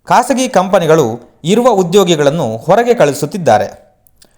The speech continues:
ಅದೇ ಕಂಪನಿಗಳಿಗೆ ಪ್ರತಿ ವರ್ಷ ಲಕ್ಷಾಂತರ ಕೋಟಿ ಸಾಲ ಮನ್ನಾ ಮಾಡುತ್ತಾರೆ, ತೆರಿಗೆ ಮನ್ನಾ ಮಾಡುತ್ತಾರೆ. ಭೂಮಿಯನ್ನು ರೈತರಿಂದ ಕಿತ್ತುಕೊಂಡು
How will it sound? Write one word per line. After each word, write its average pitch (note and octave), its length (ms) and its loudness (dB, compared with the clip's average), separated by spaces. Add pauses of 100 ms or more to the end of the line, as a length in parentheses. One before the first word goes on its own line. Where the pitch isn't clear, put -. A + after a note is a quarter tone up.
(180)
ಅದೇ D3+ 260 2
ಕಂಪನಿಗಳಿಗೆ C#3+ 720 -2
ಪ್ರತಿ E3 580 -4
ವರ್ಷ F3+ 280 0 (480)
ಲಕ್ಷಾಂತರ D#3+ 600 0
ಕೋಟಿ F3+ 600 0
ಸಾಲ G#3 300 2
ಮನ್ನಾ D#3+ 360 0
ಮಾಡುತ್ತಾರೆ, C3 720 -2 (840)
ತೆರಿಗೆ G#3 320 2
ಮನ್ನಾ F3+ 220 0
ಮಾಡುತ್ತಾರೆ. A#2 760 -2 (320)
ಭೂಮಿಯನ್ನು D3 600 0
ರೈತರಿಂದ F3+ 560 0
ಕಿತ್ತುಕೊಂಡು D3 760 -4